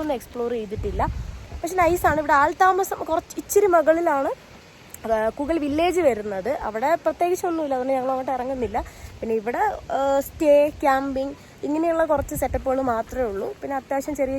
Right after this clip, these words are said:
ചെറിയ, ആ, ടീ, കോഫി, ഐസ്ക്രീം അങ്ങനെയുള്ള ചെറിയ ചെറിയ കടകൾ, അങ്ങനത്തെ സെറ്റപ്പ് മാത്രമേ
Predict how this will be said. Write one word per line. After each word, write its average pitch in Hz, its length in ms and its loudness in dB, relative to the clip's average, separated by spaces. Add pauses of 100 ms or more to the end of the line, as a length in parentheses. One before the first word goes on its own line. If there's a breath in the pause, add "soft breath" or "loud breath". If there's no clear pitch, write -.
ചെറിയ, 262 160 0 (420)
ആ, 226 140 0 (100)
ടീ, 262 120 -4 (240)
കോഫി, 233 300 -2 (180)
ഐസ്ക്രീം 226 340 -8
അങ്ങനെയുള്ള 220 320 -4
ചെറിയ 214 220 -4
ചെറിയ 220 180 -6
കടകൾ, 196 280 -6 (420 loud breath)
അങ്ങനത്തെ 330 280 2
സെറ്റപ്പ് 262 320 0
മാത്രമേ 226 240 -4